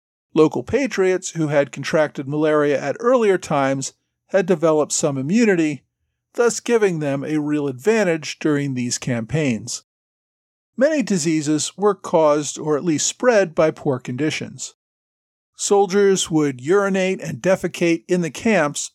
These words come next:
rather than digging latrine pits. Although science did not understand germs at the time,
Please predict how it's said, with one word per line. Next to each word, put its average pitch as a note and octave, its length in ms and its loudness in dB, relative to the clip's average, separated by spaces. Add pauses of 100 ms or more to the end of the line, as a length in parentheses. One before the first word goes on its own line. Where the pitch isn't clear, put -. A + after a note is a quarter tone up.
(100)
rather F3+ 360 4
than E3 360 -2 (120)
digging C3 340 -4
latrine E3 460 2
pits. - 440 -8 (1200)
Although F3+ 300 0
science A#3+ 500 0
did F#3 180 -6
not F3 240 0
understand D3 640 -4
germs F3+ 520 0
at B2+ 140 0
the C#3 60 -4
time, A#2 480 -4